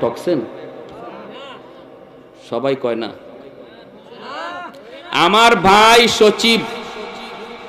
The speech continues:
বর্তমানে আইন উপদেষ্টা আসিফ নজরুল একান্ত সচিব, আমার আপন ছোট ভাই,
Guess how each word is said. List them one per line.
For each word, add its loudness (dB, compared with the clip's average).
বর্তমানে 2
আইন 4
উপদেষ্টা 2
আসিফ 0
নজরুল 2
একান্ত 2
সচিব, 2
আমার 0
আপন 2
ছোট 4
ভাই, 2